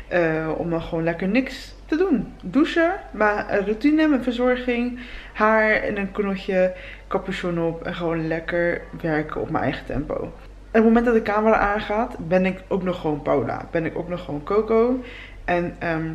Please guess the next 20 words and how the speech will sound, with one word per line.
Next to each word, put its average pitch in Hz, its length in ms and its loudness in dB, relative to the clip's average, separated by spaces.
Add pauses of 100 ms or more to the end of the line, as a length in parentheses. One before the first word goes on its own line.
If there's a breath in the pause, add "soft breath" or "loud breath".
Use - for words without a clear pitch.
(140)
ga 175 200 -2
ik 170 80 0
niet 180 160 -2
in 170 140 -4
één 165 160 -4
keer 165 180 -2
mezelf 165 320 -6
opmaken 160 680 -2
of 170 140 -8
in 175 140 -4
één 160 140 0
keer 151 300 -2
een 170 100 -4
leuke 156 260 0
outfit - 360 -2
aantrekken 156 420 -4
voor - 160 -4
de 147 60 0
vlog. - 440 -4
Of 147 300 -4